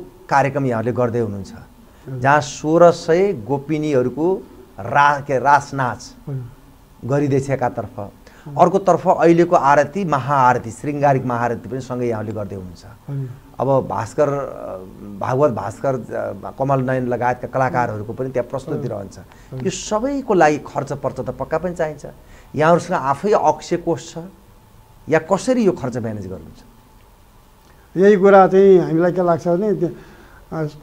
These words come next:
Speaker 2: तपाईँको सोह्र सय, ए, अ, नारीहरूको नृत्य, अनेपछि जुन हाम्रो शृङ्गारिकमा आएर चाहिँ मैले यो कुरा अझ पहिला हजुरलाई, हामीले कसैलाई पनि माया गेमा पैसा दिनुहोस् भनेर भन्दैनौँ।
Speaker 1: उम्।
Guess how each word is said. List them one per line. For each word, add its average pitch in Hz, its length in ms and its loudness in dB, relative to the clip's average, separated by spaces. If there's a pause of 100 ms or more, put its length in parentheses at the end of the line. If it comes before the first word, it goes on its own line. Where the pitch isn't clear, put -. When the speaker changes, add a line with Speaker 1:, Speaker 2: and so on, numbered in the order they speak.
(300)
Speaker 2:
तपाईँको 180 340 0
सोह्र 190 320 2
सय, 196 140 0
ए, 147 1200 -2
अ, - 20 -16 (1300)
नारीहरूको 165 400 2
नृत्य, 165 360 0
अनेपछि 160 760 -2 (260)
जुन 160 160 -2
हाम्रो 151 440 -4 (240)
शृङ्गारिकमा 165 500 0
आएर 151 320 -4
चाहिँ 175 160 0
मैले 202 160 6
यो 202 160 6
कुरा 208 180 4
अझ 185 160 2 (540)
पहिला 185 180 6
हजुरलाई, 170 300 6
हामीले 180 380 4
कसैलाई 233 500 6
पनि 202 460 2 (640)
माया 185 320 6
गेमा 202 320 6
पैसा 208 340 4
दिनुहोस् 196 320 4
भनेर 175 340 4
भन्दैनौँ। 165 420 6
Speaker 1:
उम्। 113 520 -8